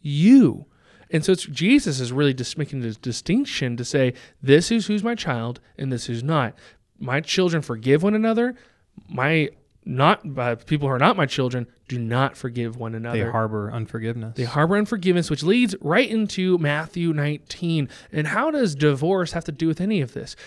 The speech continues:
Speaker 1: Well, because of why they're getting divorced. Matthew th-, nineteen is talking about his teaching on divorce. And it's because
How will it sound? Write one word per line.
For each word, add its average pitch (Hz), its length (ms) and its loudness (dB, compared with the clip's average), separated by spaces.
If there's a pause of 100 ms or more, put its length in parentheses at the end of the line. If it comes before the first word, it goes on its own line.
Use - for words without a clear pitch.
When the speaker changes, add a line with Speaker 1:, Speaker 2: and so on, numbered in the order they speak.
(160)
Speaker 1:
Well, 160 100 0
because 175 500 2
of 131 160 -2
why 135 380 2
they're 127 100 0
getting 120 260 -6
divorced. 120 400 -4
Matthew 151 240 -4
th-, - 200 -6
nineteen 147 480 -4
is 127 80 -2
talking 147 340 -6
about 135 240 -4 (260)
his 139 140 -4
teaching 165 380 -6
on 143 80 0
divorce. 139 560 -2 (420)
And 185 100 -4
it's 175 140 -2
because 165 560 0